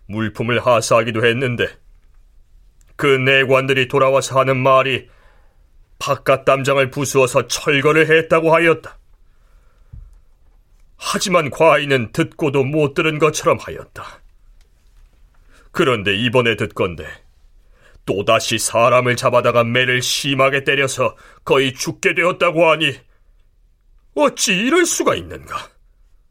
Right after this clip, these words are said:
지극히 해괴하도다. 의금부는 항상 순찰을 하면서 검속을 해야 하거늘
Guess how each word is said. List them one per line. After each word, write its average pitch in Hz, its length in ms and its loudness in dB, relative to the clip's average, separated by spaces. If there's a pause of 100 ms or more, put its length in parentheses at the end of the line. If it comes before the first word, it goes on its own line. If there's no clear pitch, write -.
(760)
지극히 - 600 -6 (120)
해괴하도다. 147 760 0 (2250)
의금부는 117 840 0
항상 117 540 -4
순찰을 113 680 -4
하면서 117 500 -4
검속을 127 680 -2
해야 135 320 2
하거늘 143 500 0